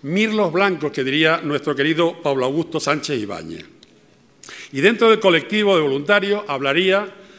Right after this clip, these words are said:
de los alumnos del Colegio San Pedro Alcántara, liderados por don Juan Gutiérrez, el Guti, que debe andar por ahí, del Colegio Juventud con Pedro Montero,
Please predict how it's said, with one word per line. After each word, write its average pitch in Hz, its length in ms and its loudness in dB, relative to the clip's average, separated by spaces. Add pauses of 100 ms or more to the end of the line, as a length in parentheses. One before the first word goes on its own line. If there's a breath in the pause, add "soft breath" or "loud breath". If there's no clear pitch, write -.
(160 loud breath)
de 131 200 0
los 143 180 0
alumnos 214 500 2
del 170 160 0
Colegio 185 540 0
San 139 240 -4
Pedro 180 240 4
Alcántara, 185 680 0 (440 loud breath)
liderados 143 420 2
por 151 240 -2
don 147 220 -4
Juan 175 220 -2
Gutiérrez, 156 480 0
el 123 100 -2
Guti, 175 300 -2
que 131 100 0
debe 156 140 0
andar 143 200 -2
por 120 120 -2
ahí, 196 420 -2 (960 loud breath)
del 147 180 2
Colegio 185 320 2
Juventud 196 560 2
con 143 200 -4
Pedro 156 220 2
Montero, 190 680 0